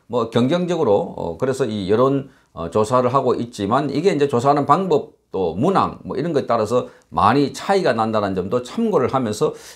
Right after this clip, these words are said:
여론조사를 봐야 할 것 같습니다. 리얼미터가 여론조사를 한 결과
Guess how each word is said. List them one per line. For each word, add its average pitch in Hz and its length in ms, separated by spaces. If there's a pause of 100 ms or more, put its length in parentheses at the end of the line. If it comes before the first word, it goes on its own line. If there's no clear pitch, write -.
여론조사를 107 720
봐야 107 200
할 82 100
것 78 140
같습니다. - 480 (320)
리얼미터가 139 1400
여론조사를 127 480
한 107 160
결과 104 560